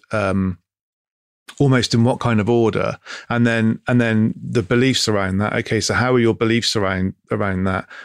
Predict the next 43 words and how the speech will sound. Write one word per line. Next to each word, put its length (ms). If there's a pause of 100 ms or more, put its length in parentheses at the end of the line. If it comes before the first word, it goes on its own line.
(120)
helping 360
you 120
to 140
move 180
forwards, 640
or 220
are 80
they 120
holding 320
you 140
back? 340
And 120
in 100
which 200
case, 220
then 240
can 180
you 100
find 320
a 60
different 360
way 160
of 100
looking 280
at 80
the 80
world 420
to, 380 (480)
to 140
evolve 420
that, 300
to 100
kind 200
of 140
enable 280
you 240
to 380 (200)
create 380
a 40
different 340
reality 480
for 140
yourself? 400